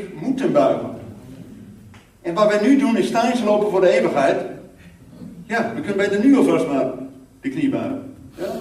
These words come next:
maar ook daar zullen. Dus dat komt. Dus het evangelie is bijna de wereld rond. Voorwaarde één.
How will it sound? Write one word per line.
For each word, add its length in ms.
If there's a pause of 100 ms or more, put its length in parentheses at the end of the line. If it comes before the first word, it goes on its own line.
maar 140
ook 160
daar 200
zullen. 440 (140)
Dus 240 (320)
dat 280
komt. 380 (560)
Dus 160
het 80
evangelie 480
is 80
bijna 300
de 100
wereld 300
rond. 260 (680)
Voorwaarde 480
één. 540